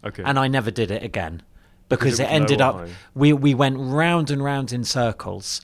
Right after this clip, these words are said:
Speaker 2: like, "Ooh," and the client was very indecisive,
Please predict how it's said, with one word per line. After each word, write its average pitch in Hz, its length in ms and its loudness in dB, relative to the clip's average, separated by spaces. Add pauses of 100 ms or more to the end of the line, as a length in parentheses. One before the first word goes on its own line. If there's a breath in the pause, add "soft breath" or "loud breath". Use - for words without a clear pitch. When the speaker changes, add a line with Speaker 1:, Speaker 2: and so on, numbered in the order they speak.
Speaker 2:
like, 147 260 -4
"Ooh," 196 540 -2
and 139 300 -2
the 135 220 -4
client 147 300 -4
was 135 160 -4
very 156 320 0
indecisive, 110 880 -8